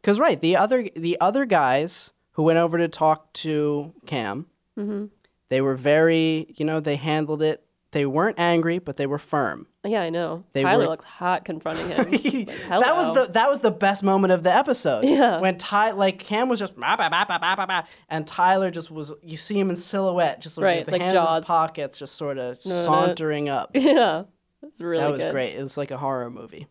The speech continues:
Speaker 1: It was
Speaker 2: Oh,
Speaker 1: like,
Speaker 2: no.
Speaker 1: uh, it was like It Follows.
Speaker 2: And then all he did was just, like, look
Speaker 1: He was just
Speaker 2: hot
Speaker 1: like
Speaker 2: while saying, you know,
Speaker 1: It wasn't cool, dude.
Speaker 2: pretty appropriate things.
Speaker 1: Yeah.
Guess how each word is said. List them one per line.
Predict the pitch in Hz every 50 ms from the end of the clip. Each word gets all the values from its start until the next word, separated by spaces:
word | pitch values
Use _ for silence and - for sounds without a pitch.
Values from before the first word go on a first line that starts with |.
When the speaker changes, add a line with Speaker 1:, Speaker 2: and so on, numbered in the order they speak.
| _ _ - _
Speaker 1:
It | - 139
was | 202 185
Speaker 2:
Oh, | 180
Speaker 1:
like, | 175 - - -
Speaker 2:
no. | 131 123 120
Speaker 1:
uh, | 120
it | 127
was | 127 123 131
like | 127 127 123 _ 156 - _ _ _ _ _ _
It | 147 135 -
Follows. | - - 135 135 131 123 113 - - - - - - _ _ _ _ -
Speaker 2:
And | 202
then | 202 202
all | 202 214
he | 220 220
did | 185 190 180 175
was | 170 160
just, | 160 160 -
like, | - 170 165 160 156 -
look | 170 165 175 170 139
Speaker 1:
He |
was | 131 123
just |
Speaker 2:
hot | 180 170 165 175 185 160
Speaker 1:
like | 156 180
Speaker 2:
while | 190 175 165 170
saying, | 165 - - 175 165 165 160 165 170 190 - _ _ - - _ _ _ _
you | - 214 247
know, | 226 175 175 214 220 _ _
Speaker 1:
It | 151
wasn't | 151 151 160 156 151
cool, | - 196 165 127 127
dude. | 127 131
Speaker 2:
pretty | - 196 214 214
appropriate | 208 - 226 220 214 - 233 233 -
things. | - 269 269 - 208 214 -
Speaker 1:
Yeah. | 151 143 120